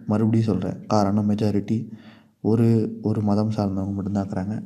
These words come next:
அந்த மதத்துலேயும், ஆம், ஒரு சில ஜாதி சார்ந்தவங்களுக்கு மட்டும்தான், ஆ, பெரிய பெரிய சலுகைகள்லாம் முன்னாடி இருந்தது.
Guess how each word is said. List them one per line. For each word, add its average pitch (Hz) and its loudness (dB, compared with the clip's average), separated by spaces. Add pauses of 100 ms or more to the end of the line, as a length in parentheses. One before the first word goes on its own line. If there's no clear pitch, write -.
அந்த 113 0
மதத்துலேயும், 123 2 (600)
ஆம், 95 -4 (880)
ஒரு 123 4
சில 117 4 (380)
ஜாதி 117 4
சார்ந்தவங்களுக்கு 113 2
மட்டும்தான், 107 0 (380)
ஆ, 101 -2
பெரிய 117 2
பெரிய 107 0
சலுகைகள்லாம் 110 2
முன்னாடி 117 4
இருந்தது. 107 0